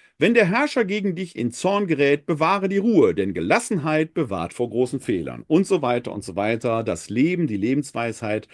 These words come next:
spricht hier aus jedem Wort. Der Prediger hat also eine ganze Reihe von Ratschlägen, lebenspraktischen Ratschlägen. Kann ich Ihnen einfach nur empfehlen, statt sich die Kalendersprüche dieser Tage anzuhören, schauen Sie einfach mal ins Buch Kohelet hinein.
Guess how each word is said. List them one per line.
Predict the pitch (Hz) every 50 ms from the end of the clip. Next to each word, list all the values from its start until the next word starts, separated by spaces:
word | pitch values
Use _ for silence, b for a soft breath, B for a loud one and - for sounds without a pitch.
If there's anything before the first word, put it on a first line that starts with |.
| B B B B B B
spricht | B - - - - - 131 151 - - -
hier | - - - 123 127 131 135 - -
aus | - 87 - - -
jedem | 98 107 120 127 127 117 104 92
Wort. | 87 85 87 107 127 - - B B B B B B B B B B
Der | - 82 80
Prediger | - - - 131 151 165 151 131 120
hat | 117 - -
also | - 107
eine | 104 98 101 104
ganze | 101 101 135 156 - - 120 113
Reihe | 113 123 135 131
von | - - 113 107 98 90 -
Ratschlägen, | - 87 85 92 110 135 - - - 120 120 123 123 123 123 120 120
lebenspraktischen | 113 107 113 139 151 143 - - - - - 131 131 - - 104 - 127
Ratschlägen. | 92 87 95 101 98 - - 113 120 123 123 131 127 - B B B B B B
Kann | B 131 139 151
ich | 139 135
Ihnen | 139 131 123
einfach | 123 131 - 127
nur | 123 120 123
empfehlen, | 107 104 - 110 120 135 147 151
statt | - - - 127 - -
sich | 117
die | - -
Kalendersprüche | - 113 104 113 139 143 131 - - - - 123 123 - 110
dieser | 101 92 98 90
Tage | - 113 113 127 120 120
anzuhören, | - 113 110 - 113 107 107 101 104 104
schauen | - - 120 139 143
Sie | 127 127 123
einfach | 123 113 - 113
mal | 110 127 127
ins | 117 -
Buch | - 127 120 -
Kohelet | - - 190 151 113 92 87 -
hinein. | 95 90 87 85 95 110 123 127 B